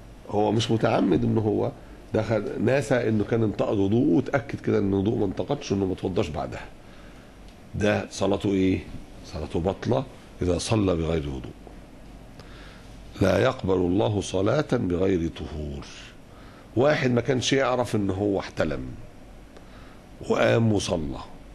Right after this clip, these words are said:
وبعدين بص في الملابس لقى إيه؟ آثر المني، وتأكد إن هو ده إيه؟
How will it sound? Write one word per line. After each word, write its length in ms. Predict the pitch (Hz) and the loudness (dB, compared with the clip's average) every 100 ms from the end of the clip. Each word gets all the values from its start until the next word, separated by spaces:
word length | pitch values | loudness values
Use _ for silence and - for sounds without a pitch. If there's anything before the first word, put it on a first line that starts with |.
| - | -2
وبعدين 500 | 101 104 95 123 120 | 2 2 4 4 4
بص 240 | 127 - | 2 0
في 100 | 98 | 2
الملابس 600 | 107 107 123 131 117 - | 4 4 4 2 0 2
لقى 180 | 117 107 | 2 4
إيه؟ 200 | 104 104 - - - - - - - | 4 2 -4 -14 -20 -20 -20 -10 0
آثر 400 | 113 101 64 85 | 0 2 0 0
المني، 400 | 92 90 82 80 - - - - - - - - - - | 2 2 2 0 -6 -8 -12 -16 -20 -20 -20 -20 -10 -4
وتأكد 760 | 104 131 156 160 - - 101 | 0 2 2 -2 -6 -2 0
إن 140 | 95 87 | 2 0
هو 200 | 98 95 | 0 0
ده 120 | 85 | -2
إيه؟ 160 | 85 | -4